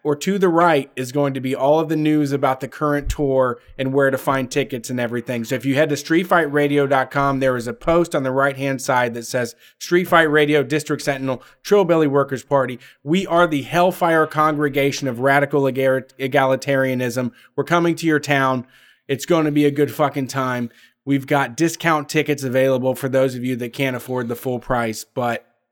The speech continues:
you gotta be there. I can't see any reason why you wouldn't be there. And especially Nashville, Tennessee,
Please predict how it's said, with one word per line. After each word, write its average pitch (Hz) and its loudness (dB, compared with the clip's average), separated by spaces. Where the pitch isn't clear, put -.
you 147 -2
gotta 160 4
be 131 -4
there. 117 -2
I 139 2
can't 147 -2
see 147 -2
any 139 -2
reason 127 -4
why 123 -2
you 120 -4
wouldn't 120 -4
be 120 -2
there. 113 -2
And 143 2
especially 165 2
Nashville, 139 0
Tennessee, 127 -4